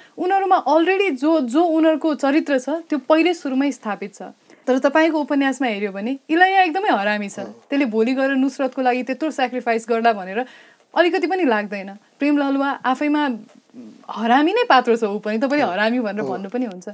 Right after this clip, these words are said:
Speaker 1: So, यो तपाईँको जुन यो पात्रको चरित्र निर्माणको प्रोसेस छ, त्यो चाहिँ तपाईँले कसरी गर्नुहुन्छ? तपाईँ कोही एउटा चरित्रलाई लिएर त्यसको अध्ययन गर्नुहुन्छ वा विभिन्न छ्यासमिस मान्छेहरूको,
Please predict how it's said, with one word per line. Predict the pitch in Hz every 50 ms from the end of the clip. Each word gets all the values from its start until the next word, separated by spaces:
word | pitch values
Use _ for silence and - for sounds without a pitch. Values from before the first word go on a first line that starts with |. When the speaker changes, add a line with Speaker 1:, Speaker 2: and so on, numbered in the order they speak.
| - - - - - - _ - -
Speaker 1:
So, | 370 359
यो | 320 311 330 320
तपाईँको | - 339 277 330 285 311 311
जुन | 262 311 320 302
यो | 294 285 269 240 214 190 - - _
पात्रको | 254 262 277 - 277 294 - 285
चरित्र | 226 - 285 311 320 - 302
निर्माणको | 277 269 254 254 262 269 269 277 285 277 277
प्रोसेस | - - 220 220 214 - 214 208 -
छ, | 220 233 262 - - _ _ _ _ _ _
त्यो | 349 370
चाहिँ | 381 381 339
तपाईँले | 370 302 359 359 330 349 339 311 254 220 208 202 196 190 - - _ _ _ _ _ -
कसरी | 370 349 - 381 359
गर्नुहुन्छ? | 262 226 226 220 220 214 196 190 190 220
तपाईँ | 214 233 220 247 233
कोही | 233 269 269 277
एउटा | 262 254 247 240
चरित्रलाई | 233 240 240 247 247 220 233 233 233 233 226
लिएर | 226 220 220 214 214
त्यसको | 220 226 - - -
अध्ययन | - 233 233 214 254 254 247
गर्नुहुन्छ | 240 240 240 226 214 214 - 233
वा | 226 226 226
विभिन्न | 220 208 247 233 262 262 262 254
छ्यासमिस | 254 - 233 220 214 - 254 254 254 -
मान्छेहरूको, | 240 226 226 226 240 220 196 190 196 196 220 214